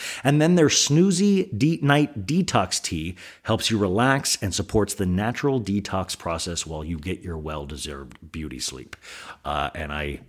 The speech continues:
super need that, folks. And the best part of Ready Slim is how it aids in weight loss. Plus, it is keto friendly. Um, so like I said, I have been doing that in the morning and the evening. And it's kinda nice too, because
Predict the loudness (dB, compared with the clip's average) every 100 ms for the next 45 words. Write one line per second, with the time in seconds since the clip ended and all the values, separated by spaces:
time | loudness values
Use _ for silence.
0 | -8 -4 -2 -4 -6 -8 -8 -10 -8 -6
1 | -2 4 6 6 6 6 8 6 6 2
2 | 0 0 -2 2 2 4 0 -2 -2 0
3 | 0 -2 -2 -4 -4 -6 -6 -6 -8 -18
4 | -16 -2 4 4 2 -2 0 0 -2 -2
5 | 0 2 2 0 -6 -8 -12 -14 -20 -20
6 | -20 -18 -4 0 2 2 0 -2 4 8
7 | 8 4 2 6 6 6 4 4 0 0
8 | 0 0 2 2 2 2 2 2 0 0
9 | 0 0 0 0 -2 -2 -2 0 0 0
10 | 0 -2 -2 0 0 0 0 2 0 0
11 | 6 6 6 2 4 4 2